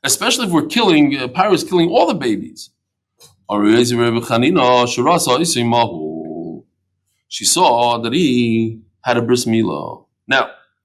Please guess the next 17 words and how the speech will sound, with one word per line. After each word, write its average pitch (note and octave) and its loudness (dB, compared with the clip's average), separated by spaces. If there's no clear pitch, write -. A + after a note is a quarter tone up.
I G#2 -2
had A2 -2
a G#2 -8
big D3 -6
problem, A2 -2
and G#2 -10
this A#2+ -6
took - -4
me C#3 0
a B2 2
long C3 2
time A2+ -2
until A2 -6
I G#2 -2
found G#2 -4
the F#2+ -6
Maharsha. F#2+ -6